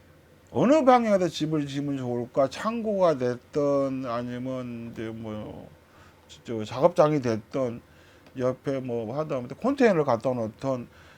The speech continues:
이런 부분이 공사할 수 있는 부분이 있는데 대장군 방하고 삼살 방, 방호를 좀 조심했으면 좋겠어요.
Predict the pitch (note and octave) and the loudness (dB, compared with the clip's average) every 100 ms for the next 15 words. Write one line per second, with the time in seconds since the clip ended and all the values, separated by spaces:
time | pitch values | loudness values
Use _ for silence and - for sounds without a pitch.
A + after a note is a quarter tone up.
0 | - D3+ F3 A3+ F3+ C#3 C3 C3 D3 D3+ | -10 -2 0 2 0 -2 -4 -4 -2 0
1 | D#3 D3 - D#3 C#3+ C#3 A#2+ A#2 D#3+ E3+ | 4 2 2 -2 -2 -4 -4 -4 -4 -4
2 | G#2+ A#2+ D#3+ G#2 - _ - - - - | -4 -2 -2 -2 -8 _ -20 -20 -20 -20
3 | - - C#3+ F#3+ B3 A#3+ A#3 G3+ E3+ D3+ | -14 0 2 4 2 0 2 6 6 4
4 | C3+ D3 F#3 - B3+ C4 C4+ B3+ G3+ F3 | 0 2 0 2 0 6 6 8 6 6
5 | D#3 D3+ D3 C#3 C3+ D3 G3+ G#3+ - D3+ | 0 0 -2 0 0 0 -2 -6 -4 -4
6 | E3+ D#3+ C#3+ C#3+ C3 A#2 - A2 A#2 A2+ | 0 -2 -2 -6 -6 -8 -8 -8 -4 -4